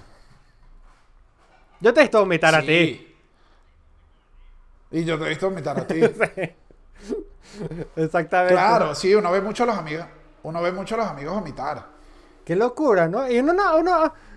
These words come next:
Speaker 1: pero eso es como unos recuerdos que uno bloquea un poco. O sea, no, o sea, se recuerda como la parte divertida, pero cuando tú analizas, tú dices, "Coño, yo he visto vomitar a muchos de mis amigos, más de lo que, más de lo que yo quisiera". Es un,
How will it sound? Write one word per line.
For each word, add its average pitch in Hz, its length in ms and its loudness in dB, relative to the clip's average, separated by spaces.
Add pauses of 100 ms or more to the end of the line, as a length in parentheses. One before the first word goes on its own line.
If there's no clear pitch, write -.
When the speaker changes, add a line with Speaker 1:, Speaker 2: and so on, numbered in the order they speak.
(120)
Speaker 1:
pero 247 200 4
eso 247 180 0
es - 40 -6
como 339 240 -2
unos 285 200 2
recuerdos 262 420 0
que 277 100 -8
uno 277 160 -2
bloquea 208 640 0
un 214 140 -8
poco. 180 320 -2
O 202 120 0
sea, 220 120 -8
no, 247 260 2
o 214 80 2
sea, 226 240 2
se 208 160 -2
recuerda 226 340 -4
como 277 140 0
la 202 120 2
parte 208 220 -4
divertida, 220 300 0
pero 202 180 -2
cuando 190 260 -4
tú 240 200 -10 (340)
analizas, 240 600 2
tú 202 80 -8
dices, 202 260 -4 (320)
"Coño, 165 200 -14
yo 147 80 -8
he - 20 -10
visto 123 300 -6
vomitar 131 400 -6
a 143 40 -12
muchos 160 340 -10
de 160 40 -12
mis 160 160 -12
amigos, 143 360 -10
más 135 180 -18
de 190 100 -8
lo 185 180 -6
que, 139 280 -10 (580)
más 131 140 -18
de - 60 -12
lo 208 120 -8
que 135 120 -10
yo 123 120 -14
quisiera". 160 640 -8 (460)
Es 147 140 -12
un, 247 160 -8